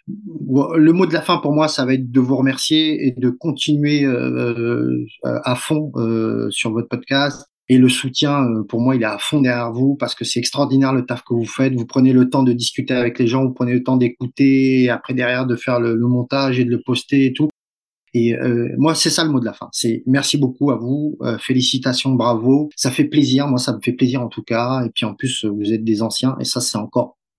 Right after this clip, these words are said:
un, un autre niveau encore, tu vois, parce que quand on parle de, d'anciens et que on,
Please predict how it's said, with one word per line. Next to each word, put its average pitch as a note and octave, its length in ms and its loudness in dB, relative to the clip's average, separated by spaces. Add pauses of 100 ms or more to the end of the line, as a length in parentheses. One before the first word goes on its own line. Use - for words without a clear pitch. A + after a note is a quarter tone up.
(220)
un, C3+ 240 -2
un C#3 160 2
autre D#3 180 0
niveau C#3 240 4
encore, C3 380 -2
tu - 100 -12
vois, A2+ 200 -2
parce - 180 -8
que - 120 -18
quand B2 200 -6
on B2+ 80 -2
parle C3 240 -2
de, A#2 100 -4 (400)
d'anciens C3+ 540 0
et - 240 -2 (100)
que A2+ 300 -2
on, A#2+ 440 -6